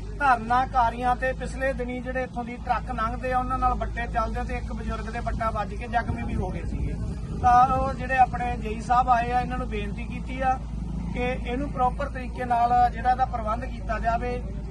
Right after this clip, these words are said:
ਤੇ ਜਿਹੜਾ ਪਾਣੀ ਦਾ ਛਿੜਕਾਓ ਆ, ਉਹ ਲਗਾਤਾਰ ਜਾਰੀ ਰੱਖਿਆ ਜਾਵੇ, ਜਿੰਨਾ ਚਿਰ ਇਹਨਾਂ ਦਾ ਇੱਧਰਲੇ ਪਾਸੇ ਆਪਦਾ ਜਿਹੜਾ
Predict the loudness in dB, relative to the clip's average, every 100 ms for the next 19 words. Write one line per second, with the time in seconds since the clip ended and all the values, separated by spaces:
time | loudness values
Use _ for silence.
0 | -4 -4 -2 -2 4 4 4 0 -4 -4
1 | -4 -2 -2 0 -2 -4 -6 -8 -2 2
2 | 4 6 6 4 2 2 0 -2 -6 -2
3 | 0 2 0 -2 -4 -4 -4 -4 -2 2
4 | 2 2 -4 -6 -4 -4 -4 -4 -4 -4
5 | -2 -2 -4